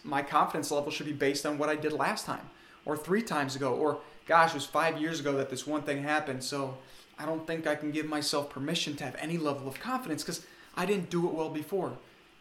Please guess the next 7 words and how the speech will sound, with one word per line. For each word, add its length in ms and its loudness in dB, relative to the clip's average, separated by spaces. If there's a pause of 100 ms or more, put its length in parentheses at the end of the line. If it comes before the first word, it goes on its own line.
(220)
Get 360 2
that 360 4
out 200 -2
of 160 -2
your 120 -2
mind. 580 0 (640)
The 280 4